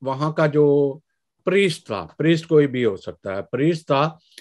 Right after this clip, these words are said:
उसकी मिन्नत की। क्या उसने कहा कि ठीक है, मैं यहूदा अस्कर यहूदी बना लेता हूँ क्योंकि अब time नहीं है। हुआ क्या कि जब वो किरदार सामने आया यहूदा अस्कर यहूदी का,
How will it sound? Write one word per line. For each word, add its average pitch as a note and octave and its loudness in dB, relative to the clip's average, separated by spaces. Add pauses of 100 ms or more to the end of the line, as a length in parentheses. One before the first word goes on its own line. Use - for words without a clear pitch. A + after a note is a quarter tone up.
(340)
उसकी E3+ 2
मिन्नत D#3 0
की। D#3+ -4
क्या C#3+ -2
उसने C#3 -6
कहा B2 -2
कि A#2+ -4
ठीक A2 -6
है, G#2+ -4
मैं G2+ -8
यहूदा G2+ -6
अस्कर G2+ -12
यहूदी G2+ -10
बना A2+ -4
लेता G#2+ -6
हूँ A#2 -10 (220)
क्योंकि C3+ -4
अब B2 -4 (100)
time G#2 -6
नहीं G2+ -10
है। F#2+ -12 (460)
हुआ C#3 0
क्या E3 4
कि D#3 0
जब C3+ 0
वो C3+ -4
किरदार G#2+ -4
सामने B2+ -6
आया G#2+ -2
यहूदा G#2 -6
अस्कर A2+ -6
यहूदी A2 -6
का, A#2+ -4